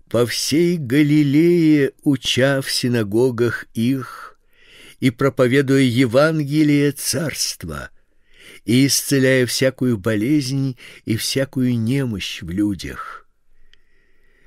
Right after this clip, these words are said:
И прошел о нем слух по всей Сирии, и приводили к нему всех немощных, одержимых различными болезнями и припадками, и бесноватых, и лунатиков,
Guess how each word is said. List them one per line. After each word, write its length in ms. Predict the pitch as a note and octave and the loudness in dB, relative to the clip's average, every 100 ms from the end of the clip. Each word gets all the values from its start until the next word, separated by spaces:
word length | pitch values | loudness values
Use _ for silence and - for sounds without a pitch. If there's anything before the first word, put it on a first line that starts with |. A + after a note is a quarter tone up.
| - _ _ | -20 _ _
И 120 | C#3 | -2
прошел 640 | - D#3 D#3 - F3+ F3 - - | 0 -2 -2 0 -2 -2 -8 -4
о 120 | D3+ | 0
нем 260 | D3 D3+ D3 | 0 -2 -2
слух 480 | - A2+ C#3 B2+ - | -4 -2 -4 -4 -2
по 160 | B2 | -2
всей 400 | A2 - C3 C3 | 0 -4 -4 -6
Сирии, 1000 | C3 - - G#2+ A#2 G#2 G2+ F#2+ E2+ D#2 - _ _ _ - - _ - - - | -6 -6 -2 0 0 0 -4 -6 -8 -12 -18 _ _ _ -20 -20 _ -20 -20 -4
и 140 | B2 | -4
приводили 540 | A#2 C3+ C3 A#2 C#3+ C3+ | 0 2 2 2 0 0
к 120 | - | -2
нему 240 | C3 C#3 | 0 0
всех 440 | C#3 - C#3 - - | 0 0 -2 -2 -4
немощных, 800 | A#2+ B2+ C3 B2+ - B2+ B2 - - - - | -2 -2 -2 -4 -6 -6 -8 -12 -20 -20 -4
одержимых 760 | A#2+ A#2 C3 G2+ C#3 C3+ C3 | -2 0 0 0 0 -2 -2
различными 760 | B2 B2+ G2+ B2 C#3 - B2+ B2+ | -2 -2 0 -2 -2 -4 -2 -2
болезнями 760 | G#2+ A2+ B2+ C3 A2+ C3 B2+ B2 | 0 0 0 0 -2 -2 -2 -2
и 20 | |
припадками, 880 | A#2 A#2+ A#2 B2 A#2+ - A2+ A#2 A2 - - - | -2 -2 0 -2 -4 -6 -4 -4 -6 -12 -20 -6
и 120 | A#2+ | -2
бесноватых, 1120 | A#2 C3+ - A#2+ A#2+ A#2 A2+ - A2+ - - - - - - | 0 0 0 0 0 0 -2 -4 -6 -6 -12 -18 -20 -20 -2
и 120 | C3 | 0
лунатиков, 960 | C3 C3+ A#2+ A#2+ - A#2 A2+ G2+ - | 2 2 2 -2 -4 -6 -6 -8 -12